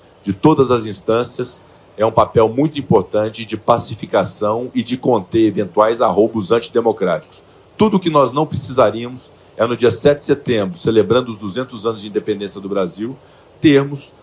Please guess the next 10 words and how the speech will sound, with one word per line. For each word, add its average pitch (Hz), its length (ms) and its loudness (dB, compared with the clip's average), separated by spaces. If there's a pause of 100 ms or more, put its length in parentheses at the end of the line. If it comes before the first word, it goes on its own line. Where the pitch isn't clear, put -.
(100)
manifestações 120 1160 0
que - 100 -6
busquem 117 640 -4 (280)
violar 113 440 4
a 107 60 2
Constituição, 107 880 -4
que - 100 -14
busquem 107 560 -8
serem, 113 600 -4
serem 110 380 -2